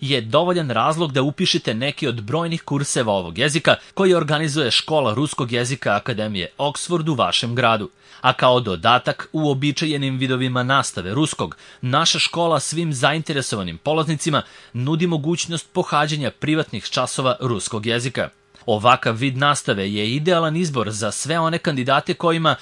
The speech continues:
iz bilo kog razloga ne odgovara ni jedan kurs koji se nalazi u redovnom programu naše škole. Ono što se navodi kao velika prednost pohađanja ovakvog vida nastave je na prvom mestu to što vi kao polaznik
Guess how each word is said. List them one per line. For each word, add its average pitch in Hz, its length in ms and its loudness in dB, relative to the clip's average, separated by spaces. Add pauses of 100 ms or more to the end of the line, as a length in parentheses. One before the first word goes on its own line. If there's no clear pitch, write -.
iz 127 220 0
bilo 123 320 0
kog 117 280 0
razloga 127 500 0
ne 131 280 -2
odgovara 143 540 2
ni 87 240 -6
jedan 139 240 -2
kurs 175 360 0
koji 175 280 -2
se 135 220 -4
nalazi 143 520 -2 (200)
u 156 220 2
redovnom 156 480 2
programu 120 540 -2
naše 113 420 -6
škole. 95 420 -2 (400)
Ono 165 220 -2
što 170 180 -6
se 156 180 -4
navodi 139 440 0
kao 104 280 0
velika 123 440 -2
prednost 123 560 -2
pohađanja 139 560 -2
ovakvog 113 560 0
vida 113 260 -2
nastave 147 500 -2
je 135 140 2 (280)
na 107 200 0
prvom 180 340 0
mestu 165 320 -2
to 151 200 -2
što 104 300 -2
vi 113 280 -4
kao 90 260 -4
polaznik 160 580 0